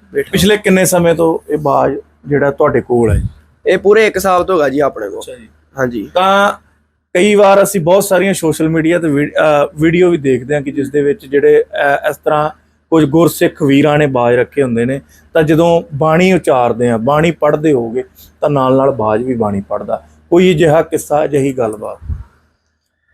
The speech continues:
Speaker 1: ਜਦੋਂ ਜੀ ਆਪਾਂ ਘਰੇ ਸਿੰਘ ਵਗੈਰਾ ਹੁੰਦੇ ਆ ਆਪਣੇ ਵੀਰ,
Speaker 2: ਜੀ, ਜੀ।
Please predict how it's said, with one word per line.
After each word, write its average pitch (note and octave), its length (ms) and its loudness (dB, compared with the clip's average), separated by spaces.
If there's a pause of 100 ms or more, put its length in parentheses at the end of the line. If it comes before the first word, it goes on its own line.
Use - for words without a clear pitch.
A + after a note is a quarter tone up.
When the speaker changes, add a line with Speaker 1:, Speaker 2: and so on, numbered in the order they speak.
(380)
Speaker 1:
ਜਦੋਂ G3 300 4
ਜੀ G#3+ 120 0
ਆਪਾਂ F#3+ 420 2
ਘਰੇ E3+ 500 0 (460)
ਸਿੰਘ D#3+ 220 0
ਵਗੈਰਾ E3 300 4
ਹੁੰਦੇ D3 240 2
ਆ D#3+ 60 4
ਆਪਣੇ C#3+ 260 0
ਵੀਰ, C3 320 -2
Speaker 2:
ਜੀ, G3 180 -4
ਜੀ। D3 260 -8